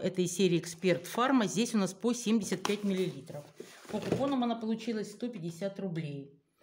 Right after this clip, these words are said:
Так, взяла по купонам опять же сыну два дезика из серии Bent энд Venture. Он получился у нас сто шестьдесят пять рублей, здесь пятьдесят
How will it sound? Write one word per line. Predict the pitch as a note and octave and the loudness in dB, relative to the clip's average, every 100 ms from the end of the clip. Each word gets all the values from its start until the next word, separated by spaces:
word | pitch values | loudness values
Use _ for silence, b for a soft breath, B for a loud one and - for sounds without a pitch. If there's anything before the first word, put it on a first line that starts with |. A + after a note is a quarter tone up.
| b b _ | b b _
Так, | G#3 F#3 D#3 - | 0 2 0 -4
взяла | - A#3 A#3+ G#3+ F3 D3+ | -2 0 2 4 2 0
по | - G3+ | -2 -4
купонам | G#3 - G#3 G#3 F#3 F3+ | -4 -4 2 4 6 4
опять | F3+ - F3 D#3+ | 2 2 4 4
же | D3 E3 D#3+ - - - _ | 2 2 2 0 -12 -20 _
сыну | - - A3 G3 E3+ D3+ | -10 -4 2 4 4 2
два | D#3 F#3+ | 2 0
дезика | C#3+ E3+ D#3 A3+ B3+ C4 | 2 2 2 -2 0 0
из | A3+ A3 | 0 -4
серии | - B3 A#3 | 0 0 2
Bent | A#3 A#3 A#3 | 2 2 2
энд | A3+ | 2
Venture. | A3 A3+ A3+ A3+ - B B B B _ | 4 2 2 -2 -4 B B B B _
Он | G3+ G#3 G3 | 0 2 2
получился | G3 G3 G3 F#3+ E3+ F3+ | 0 0 0 -2 0 -2
у | F3 | -2
нас | E3+ E3 D#3+ | -2 -4 -6
сто | - F3 | -8 -6
шестьдесят | - E3+ F#3 E3+ | -4 -4 -2 -4
пять | - E3+ E3+ | -2 -2 0
рублей, | E3+ G#3+ C#4 | -2 0 -2
здесь | - F3 A#3+ | -2 -2 -4
пятьдесят | - C#3 D#3+ G#3 G#3+ G#3+ | -6 -8 -4 -2 -2 -4